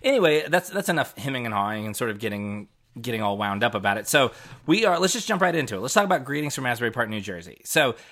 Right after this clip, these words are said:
this album, J B, you've, you've actually mentioned before. Well, let's, let's come right out of the gate swinging on this. You've mentioned before that this is, if not your, one of your favorite al-, if not your favorite album, one of your favorite albums. In fact, you guested on Set Lusting Bruce with Jesse Jackson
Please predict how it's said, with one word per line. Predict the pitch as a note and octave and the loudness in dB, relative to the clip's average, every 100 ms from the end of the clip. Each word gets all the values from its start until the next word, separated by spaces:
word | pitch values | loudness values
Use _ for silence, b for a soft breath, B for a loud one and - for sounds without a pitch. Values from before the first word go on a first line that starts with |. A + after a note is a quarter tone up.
| B B | B B
this | - D#3+ A3+ | 2 4 6
album, | F3+ C#3+ C3+ C#3 | 6 4 4 4
J | G#3 | 4
B, | A#3+ | 4
you've, | G3 F3+ C4 - | 0 0 -2 -2
you've | A#3+ C#4+ | 2 4
actually | B3 G3+ D#3+ | 2 0 0
mentioned | D#3 C#3+ | -2 -2
before. | A#2+ - A2 | -6 -4 -4
Well, | A2+ E3+ | -2 -2
let's, | E3 | -2
let's | - G#3+ | -4 -4
come | - - F#3 E3+ | -6 -6 -4 0
right | D3 | 0
out | C3 | -2
of | |
the | A#2+ | -4
gate | A2+ | -6
swinging | - C3 A2 | -6 -6 -6
on | F#2+ | -6
this. | F#2 - | -8 -4
You've | D3 A#3 | -4 -4
mentioned | G#3+ F3+ | -4 -4
before | D3 A#2+ B2+ F#2 E2+ B B B - | -4 -6 -8 -8 -10 B B B -10
that | A#2+ | -2
this | E3+ G3 | 0 2
is, | G3 D#3 C3 E3 | 2 2 -2 -6
if | E3 | -2
not | F#3+ F3+ | -2 0
your, | E3 - _ | -4 -6 _
one | B2+ B2+ E3 | -4 0 2
of | C3 | 0
your | B2 | -2
favorite | A#2 G#2+ G#2 | -2 -4 -6
al-, | F#2+ | 0
if | D3 D3+ | 0 2
not | A3 | 0
your | D#3 | 2
favorite | D#3 B2+ | 2 2
album, | G#2 F#2+ F#2+ G#2 A2 | 0 -4 -8 -12 -8
one | B2 D3 | -2 -2
of | C3 | 0
your | A#2 | -4
favorite | A2 G2 F#2 | -4 -8 -10
albums. | C#2+ D2+ A2 | -12 -12 0
In | |
fact, | C3 A#2 | 2 2
you | D3+ D#3+ | -4 -8
guested | B2 D3+ E3 - A#2+ | -2 2 2 0 -4
on | A#2 A#2+ A2+ A2 - | -2 -4 -2 -4 -6
Set | - B2+ | -4 -4
Lusting | B2+ C3+ A2 | -4 -6 -6
Bruce | A#2+ G#2+ - | -4 -6 -8
with | |
Jesse | G#2 A2 G2+ | -8 -8 -6
Jackson | G#2+ D3 - G2+ | -4 -4 -4 -8